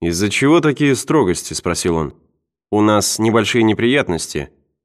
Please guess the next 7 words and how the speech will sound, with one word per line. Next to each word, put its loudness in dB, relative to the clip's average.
"Что -2
за 2
неприятности?" 0
"Люди 4
проявляют 4
чрезмерное 2
любопытство, 0